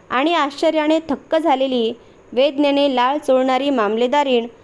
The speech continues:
आणि भयभीत होऊन त्या प्रकाराकडे बघणाऱ्या इतर बायका यांना सोडून माझी आई माझा हात धरून देवळाबाहेर पडली. संतापाने ती अजूनही थरथरत होती. बराच वेळ काही न बोलता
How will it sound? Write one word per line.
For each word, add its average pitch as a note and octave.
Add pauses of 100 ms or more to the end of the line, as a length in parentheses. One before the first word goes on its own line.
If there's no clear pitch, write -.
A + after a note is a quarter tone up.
(280)
आणि C#4
भयभीत B3
होऊन C#4 (420)
त्या D4
प्रकाराकडे C4
बघणाऱ्या A#3 (140)
इतर D4
बायका B3 (360)
यांना C4+
सोडून C4 (120)
माझी A3+
आई A#3+ (400)
माझा A#3
हात C4
धरून B3+ (280)
देवळाबाहेर B3
पडली. F#3+ (600)
संतापाने C#4
ती C#4
अजूनही C4+ (100)
थरथरत B3+
होती. G#3 (880)
बराच C4
वेळ D4 (140)
काही B3+
न E4+
बोलता C4+